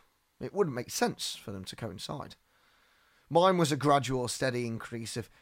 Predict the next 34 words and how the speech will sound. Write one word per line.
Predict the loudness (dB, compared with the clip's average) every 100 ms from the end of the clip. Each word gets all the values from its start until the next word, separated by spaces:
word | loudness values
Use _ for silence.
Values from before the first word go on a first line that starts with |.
| -6
how | -4 -2
bad | -2 -4
it | -6
was. | -10 -10 -10 -12 -14
It | -14
started | 0 2 4
off | 2 0 -4
as | -8 -12 _ -20 -20 -10
a | -2
really | 0 0 -2
small | -4 -2 -2
patch | -2 -6 -6
of | -8
hair | -6 -6 -6
I | -8
was | -8
missing, | -8 -8 -6 -6 -6
which | -8 -12 -16 _ _
slowly | -10 2 2 4 -2
grew | -2 -2 -2
and | -2
then | -4
eventually | 0 0 0 -4 -6 -8
just | -8 -8
started | -6 -8 -10
falling | -10 -10 -8 -8
out | -8 -8
from | -8
all | -10 -6
sides. | -4 -4 -6 -10 -12 _ _ _ _ _ _ -8
The | 4
doctor's | 4 6 0 0
advice | 0 2 0 0
was | -2 -4